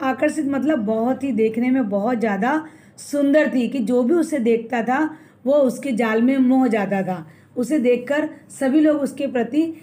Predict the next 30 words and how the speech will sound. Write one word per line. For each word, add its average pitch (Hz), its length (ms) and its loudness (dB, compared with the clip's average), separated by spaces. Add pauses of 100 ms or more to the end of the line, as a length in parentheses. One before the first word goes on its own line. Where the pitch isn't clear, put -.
(120)
एकदम 277 340 2
स्नेह 269 380 0
का 277 180 -4
भाव 247 240 2
अपने 233 260 0
आप 240 200 -2
उत्पन्न 302 480 2 (380)
हो 302 180 6
जाता 220 400 0
था। 196 160 0 (1300)
उसके 330 340 0
चौड़े 285 380 4
उज्ज्वल 262 420 2
माथे, 233 500 2 (400)
चौड़े 285 360 4
उज्ज्वल, 220 320 2
चौड़ा 262 300 0
अर्थात 269 240 -2
उसका 285 200 -6
खूब 285 260 -2
बड़ा 226 260 0
सा 269 140 -4
माथा 233 380 -2
था 208 240 -4 (360)
और 285 160 0
उज्ज्वल 277 460 0
अर्थात 262 300 -2
एकदम 269 280 0
सफ़ेद 254 580 -2
माथा 233 560 0